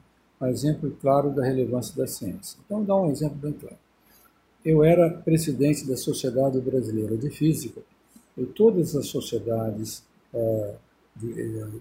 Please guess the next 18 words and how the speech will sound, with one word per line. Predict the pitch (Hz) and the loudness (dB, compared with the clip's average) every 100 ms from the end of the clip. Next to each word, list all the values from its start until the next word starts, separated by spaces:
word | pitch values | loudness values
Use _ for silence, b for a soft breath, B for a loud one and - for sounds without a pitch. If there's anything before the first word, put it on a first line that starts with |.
| - - | -18 -14
científicas | - 120 107 - 170 165 - 104 - - _ _ _ _ - | -6 -4 -4 0 0 0 -8 -12 -12 -18 _ _ _ _ -2
geralmente | 139 196 165 147 160 147 | 2 4 4 4 4 2
recebem | 151 - 139 - | -2 0 -4 0
perguntas | 139 113 139 135 120 | 0 2 0 0 -6
de | |
estudantes | 123 - 139 123 147 - - _ _ | -8 -8 -6 -4 -6 -8 -16 _ _
sobre | - 220 202 | -4 2 4
algum | 175 185 | 4 2
assunto, | - - 170 143 - | 2 0 2 2 0
perguntando | 131 120 113 127 113 113 _ _ _ | -2 -2 -4 -4 -4 -8 _ _ _
a, | 113 | -8
a | 110 104 - | -6 -6 -8
opinião | - - 113 120 120 | -18 -4 -2 0 -2
da | 107 | -4
sociedade, | - 117 - 110 110 117 120 120 | -6 -10 -8 -8 -4 -4 -4 -8
assim | - 135 | -12 -10
por | 143 | -10
diante. | 107 | -12